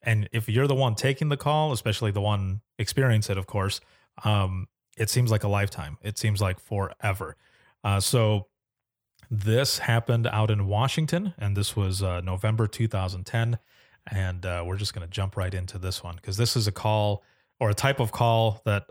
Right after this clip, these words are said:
I know April has probably taken in, in her, um, her history being in dispatch and such, and I know I have as well, uh, taken a, a type of call like this. So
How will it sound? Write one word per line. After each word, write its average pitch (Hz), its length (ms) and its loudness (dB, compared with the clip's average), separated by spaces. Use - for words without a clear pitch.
I 113 120 2
know 104 280 4
April 113 260 0
has 107 100 0
probably 110 280 0
taken 110 340 0
in, 101 200 0
in 101 180 -2
her, 104 300 0
um, 98 480 0
her 117 120 0
history 110 480 2
being 104 280 -2
in 104 80 2
dispatch 104 380 0
and 101 100 -2
such, 104 180 0
and 104 100 0
I 95 60 0
know 104 180 4
I 101 200 2
have 95 340 -4
as 92 160 -8
well, 95 400 -4
uh, 92 160 0
taken 98 260 -2
a, 90 160 -4
a 107 60 -6
type 101 240 -2
of 95 100 -6
call 98 280 0
like 90 240 -6
this. 87 200 -6
So - 240 -8